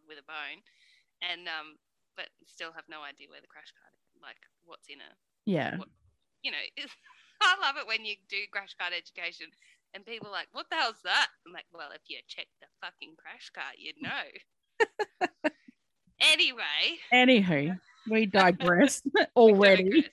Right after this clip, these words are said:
Speaker 1: digress.
Speaker 2: <laughs> Three minutes in. <laughs>
Speaker 1: So, obviously, um, I can't believe we're trying to be educational. Who are we?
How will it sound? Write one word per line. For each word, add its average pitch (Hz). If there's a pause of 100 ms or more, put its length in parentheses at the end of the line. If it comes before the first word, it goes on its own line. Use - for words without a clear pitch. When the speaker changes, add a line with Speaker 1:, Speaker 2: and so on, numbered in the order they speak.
Speaker 1:
digress. 302
Speaker 2:
<laughs> 277
Three 208
minutes 202
in. 202 (200)
<laughs> 262 (760)
Speaker 1:
So, 302 (560)
obviously, 220 (120)
um, 180 (680)
I -
can't 339
believe 392
we're 254
trying 185
to 175
be 160
educational. 156
Who 285
are 156
we? 131